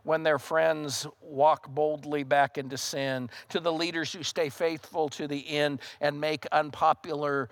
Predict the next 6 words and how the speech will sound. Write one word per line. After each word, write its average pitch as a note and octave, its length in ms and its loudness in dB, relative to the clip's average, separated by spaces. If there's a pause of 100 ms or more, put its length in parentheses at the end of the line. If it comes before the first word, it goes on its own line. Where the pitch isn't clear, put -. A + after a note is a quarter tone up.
(200)
but C3+ 320 -2
biblical C#3+ 560 -4
choices. C3+ 640 -6
The C#3 100 -4
victory D#3+ 520 -4
goes C#3 500 0